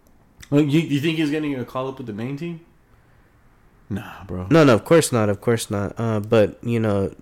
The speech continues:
Speaker 2: I didn't even know he, he, uh, even made this team personally. Oh,
Speaker 1: Oh, yeah,
Speaker 2: nice.
Speaker 1: it was, like, a big thing within L A Galaxy football.
Speaker 2: Oh, that makes sense, too, though, because, you know, home stadium,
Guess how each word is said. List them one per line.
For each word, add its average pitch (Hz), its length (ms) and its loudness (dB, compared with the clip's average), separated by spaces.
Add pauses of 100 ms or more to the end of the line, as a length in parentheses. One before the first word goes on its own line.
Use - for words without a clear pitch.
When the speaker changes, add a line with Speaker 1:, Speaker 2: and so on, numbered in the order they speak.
(160)
Speaker 2:
I 139 160 4
didn't 139 180 6
even 127 200 6
know 120 120 4
he, 117 240 0
he, 117 280 0
uh, 101 260 2 (160)
even 117 260 2
made 104 200 2
this 110 180 0
team 107 400 -4
personally. 107 480 -2 (800)
Oh, 104 80 -2
Speaker 1:
Oh, 131 220 6
yeah, 131 60 8
Speaker 2:
nice. 123 80 8
Speaker 1:
it 120 60 8
was, 120 120 4
like, 127 140 0
a 98 40 -6
big 92 220 -2
thing 95 260 -2
within 92 520 -2 (280)
L 92 180 -4
A 92 100 -4
Galaxy 90 440 -8
football. 87 580 -12
Speaker 2:
Oh, 139 120 4
that 147 120 6
makes 156 240 6
sense, 135 300 2
too, 127 180 2
though, 113 120 4
because, 104 380 -2
you 110 60 0
know, 107 120 0
home 117 220 0
stadium, 110 680 0